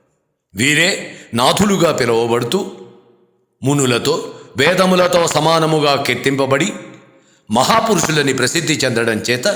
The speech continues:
దేవి యొక్క నవావరణ పూజకు ముందు వీరిని పూజించి నవావరణ పూజ చేయవలెను. పరశురామ, ఇప్పుడు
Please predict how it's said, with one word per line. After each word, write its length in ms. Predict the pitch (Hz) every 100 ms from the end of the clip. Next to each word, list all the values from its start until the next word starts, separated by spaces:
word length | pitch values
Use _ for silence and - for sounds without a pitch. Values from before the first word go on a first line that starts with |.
| - - - - _ _ _ _
దేవి 340 | 92 147 214 233
యొక్క 260 | 214 -
నవావరణ 580 | 170 147 165 196 180 165
పూజకు 480 | - 135 120 127 165
ముందు 360 | 113 131 196 214 214 - - - _ _ _
వీరిని 360 | - 156 196 208
పూజించి 560 | 143 131 120 117 104 107 - - - _ _ _ _ -
నవావరణ 600 | 101 113 156 147 113 107
పూజ 240 | - 98 110
చేయవలెను. 580 | 110 98 85 76 65 64 - _ _ _ _ _ _ _ _
పరశురామ, 480 | 113 123 131 123 123 143 - - - -
ఇప్పుడు 300 | 135 143 165